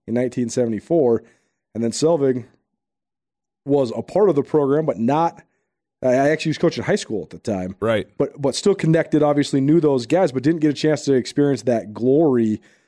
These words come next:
Speaker 1: of winning a game in the N C double A tournament like Montana did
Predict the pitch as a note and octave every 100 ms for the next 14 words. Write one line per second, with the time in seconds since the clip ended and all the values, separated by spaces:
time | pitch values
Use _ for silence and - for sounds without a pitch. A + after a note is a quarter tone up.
0 | _ A#2+ B2 A2 - - C#3+ D#3+ D#3 D3
1 | C#3 E3 D#3 C3 C3 - B2 A#2+ - D3
2 | B2 B2 B2+ A#2+ - C3+ B2+ B2+ B2 G#2